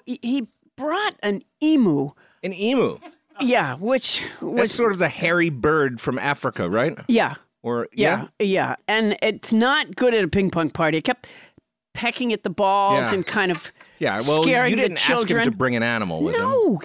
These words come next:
Speaker 1: it's
Speaker 2: Okay.
Speaker 1: weird that he does that.
Speaker 2: But you also had some other luminaries from our podcast there. You had, uh, Jay Deal was there, right?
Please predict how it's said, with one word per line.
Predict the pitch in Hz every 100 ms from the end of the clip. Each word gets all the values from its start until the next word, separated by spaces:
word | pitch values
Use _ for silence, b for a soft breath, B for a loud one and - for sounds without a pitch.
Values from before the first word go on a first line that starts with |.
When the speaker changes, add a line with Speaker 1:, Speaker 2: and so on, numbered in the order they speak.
| -
Speaker 1:
it's | 190
Speaker 2:
Okay. | 165 131
Speaker 1:
weird | 277 294 214
that | 185
he | 165
does | 165 156 -
that. | 170
Speaker 2:
But |
you | 196 214
also | 302
had | 320
some | 196 196
other | 165 233 247
luminaries | 143 156 151 147 143 -
from | 139
our | 131
podcast | 160 180 277 165 127 -
there. | 113 101
You | 107 120
had, | 139 127 123
uh, | 113 123 120
Jay | 110 135 127
Deal | 120 214
was | 208
there, | 127 127
right? | 135 254